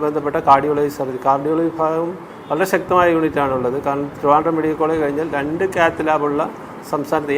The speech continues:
ഏക ആരോഗ്യ സ്ഥാപനമാണിത്. മെഡിക്കൽ കോളേജ് കമ്പയർ ചെയ്ത് കഴിഞ്ഞാൽ ഇരുപതിലധികം,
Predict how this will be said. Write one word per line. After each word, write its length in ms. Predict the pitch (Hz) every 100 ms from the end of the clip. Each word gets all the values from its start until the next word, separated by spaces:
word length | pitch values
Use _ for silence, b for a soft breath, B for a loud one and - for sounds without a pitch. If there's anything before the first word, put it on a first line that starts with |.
| 156
ഏക 120 | 170 180 - - - 135
ആരോഗ്യ 260 | 147 151 151
സ്ഥാപനമാണിത്. 640 | 143 131 139 139 110 107 123
മെഡിക്കൽ 200 | 127 139 151
കോളേജ് 180 | 151
കമ്പയർ 320 | 143 131 147 143
ചെയ്ത് 220 | 135 117
കഴിഞ്ഞാൽ 240 | 98 95 85 B B B B B - -
ഇരുപതിലധികം, 640 | 147 165 185 190 180 185